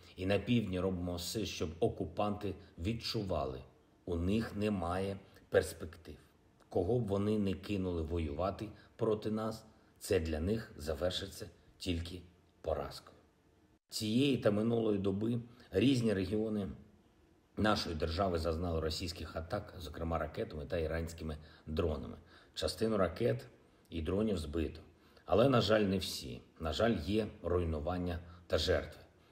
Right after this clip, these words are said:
Донбас, Запоріжжя, Миколаївщина, Харківщина, Сумщина, Київщина,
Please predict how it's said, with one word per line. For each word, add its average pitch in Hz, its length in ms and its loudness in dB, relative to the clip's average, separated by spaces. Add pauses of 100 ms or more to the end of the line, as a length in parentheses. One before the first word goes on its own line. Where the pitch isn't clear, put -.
(180)
Донбас, 87 720 0 (460)
Запоріжжя, 82 760 -4
Миколаївщина, 87 920 -2
Харківщина, 87 640 -4
Сумщина, 90 640 -2
Київщина, 90 540 -4